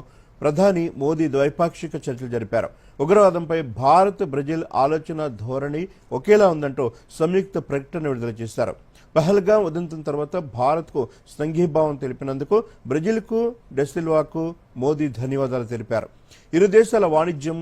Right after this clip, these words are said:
అంతరిక్షం, పునరుత్పాదక ఇంధనం, ఆహారం, ఇంధన భద్రత,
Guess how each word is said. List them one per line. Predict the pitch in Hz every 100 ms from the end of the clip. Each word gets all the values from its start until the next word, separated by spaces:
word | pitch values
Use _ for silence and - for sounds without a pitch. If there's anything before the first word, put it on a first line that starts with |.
| 165
అంతరిక్షం, | 147 147 156 - 160 165 165
పునరుత్పాదక | 151 151 147 - 156 147 147 127 - - -
ఇంధనం, | 143 165 185 190 190 - _ - 135
ఆహారం, | 160 165 175 175 175 - _ _
ఇంధన | 143 175 196
భద్రత, | 147 131 135 165 160